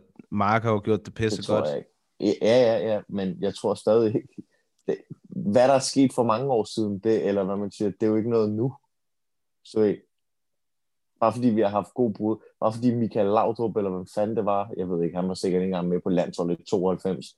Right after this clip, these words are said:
Speaker 2: var
Speaker 1: Okay.
Speaker 2: gode. Så, nej, kan du se? Så er det ikke betydning med, at landsholdet er godt. Vi gik fra fucking Laudrup-brødrene til Bentner, altså.
Speaker 1: Ja, men, altså,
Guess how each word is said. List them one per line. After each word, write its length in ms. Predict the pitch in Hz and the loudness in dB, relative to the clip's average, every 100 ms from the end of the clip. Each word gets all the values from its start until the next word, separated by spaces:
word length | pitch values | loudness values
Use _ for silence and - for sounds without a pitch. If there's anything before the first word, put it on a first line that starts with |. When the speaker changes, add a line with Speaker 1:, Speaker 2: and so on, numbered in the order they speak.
| _ _ - | _ _ -2
Speaker 2:
var 100 | 107 | 2
Speaker 1:
Okay. 40 | 104 | 4
Speaker 2:
gode. 220 | 101 101 101 104 - | 4 2 -2 -18 -12
Så, 260 | - - - _ _ - | -6 -6 -6 _ _ -2
nej, 220 | 95 90 | 2 2
kan 160 | - 101 | 2 0
du 60 | |
se? 240 | 98 127 113 _ _ | 4 2 0 _ _
Så 140 | - 110 | -2 4
er 40 | |
det 80 | 110 | 4
ikke 180 | 107 110 | 4 0
betydning 380 | 110 101 113 107 | -2 -4 -2 0
med, 80 | |
at 60 | 101 | 0
landsholdet 500 | 95 104 - 107 98 | 2 2 0 -2 -2
er 40 | |
godt. 200 | 92 104 95 _ _ - | 0 -2 -2 _ _ -6
Vi 100 | 107 | -2
gik 240 | 107 127 | 2 2
fra 200 | - 110 | 2 0
fucking 500 | 101 110 107 110 104 95 | 2 0 0 0 0 2
Laudrup-brødrene 720 | 104 107 107 95 104 98 95 | 2 0 -2 0 0 0 -4
til 180 | 95 - | -4 -2
Bentner, 360 | 107 117 101 98 | -2 -4 -10 -8
altså. 280 | 87 87 90 - _ _ - - - _ - | -6 -4 -4 -6 _ _ -18 -18 -18 _ -4
Speaker 1:
Ja, 180 | 113 117 | 0 0
men, 100 | 110 - | -2 -2
altså, 280 | 120 113 | -2 -2